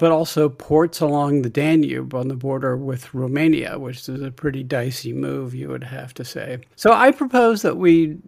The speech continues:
begin by analyzing the Black Sea flank, if we can call it that,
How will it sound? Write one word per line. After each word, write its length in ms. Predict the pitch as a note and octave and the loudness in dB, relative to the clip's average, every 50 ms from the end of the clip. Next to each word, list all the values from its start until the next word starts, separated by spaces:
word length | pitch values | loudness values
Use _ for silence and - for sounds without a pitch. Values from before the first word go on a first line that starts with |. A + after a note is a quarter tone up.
| - E3 D#3 | -6 0 0
begin 520 | D#3+ D3+ E3 - F#3+ G3 G#3 G#3 G3 F3+ | 0 0 2 2 4 4 4 4 4 4
by 540 | D#3 D#3 C#3 C#3 C#3 C#3 C#3+ D3+ D3 C#3+ - _ _ _ - E3 | 2 2 0 0 0 0 2 2 0 0 -4 _ _ _ 2 4
analyzing 1040 | F3 F#3 G3 F#3 E3+ E3 D#3+ D#3 D#3+ D#3+ D3 D3 D3 D3 D3 D3 D3 D3 C#3 C3 | 6 8 8 8 8 8 8 8 6 6 4 2 2 4 4 6 6 4 2 2
the 60 | B2 C3 | -2 -2
Black 300 | A#2 C#3+ D3 C#3+ C#3 - | 2 2 2 0 0 -4
Sea 440 | - - G#3+ G#3+ G#3 G3+ F#3+ - - _ _ _ _ _ _ - | -4 -2 -2 0 0 -2 -2 -4 -10 _ _ _ _ _ _ -12
flank, 480 | - - D#3+ C#3+ D3+ F#3 - - - - | -4 -2 0 0 0 0 -4 -6 -16 -18
if 240 | - - B2 - - | -14 -14 -12 -10 -8
we 80 | C#3 | -8
can 200 | B2+ - D#3 D3 | -4 -2 -2 -2
call 280 | C#3 - D3 C#3 C3+ C3+ | -2 -2 -2 -2 0 0
it 140 | C3+ C3 - | -2 -2 -2
that, 360 | C#3 C3 B2+ B2 B2+ - | -2 0 0 -2 -4 -8